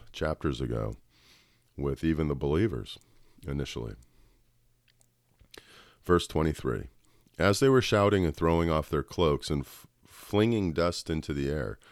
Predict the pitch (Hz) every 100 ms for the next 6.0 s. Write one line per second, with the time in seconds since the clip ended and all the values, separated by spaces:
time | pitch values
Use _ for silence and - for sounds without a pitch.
0 | _ - 117 - 123 104 67 69 - 67
1 | 58 - 58 69 67 _ - - - -
2 | - - _ - - - - - _ -
3 | 73 - 82 - 95 - 90 85 85 -
4 | 73 65 58 - - - _ - _ 69
5 | 78 87 - 62 58 - - 65 80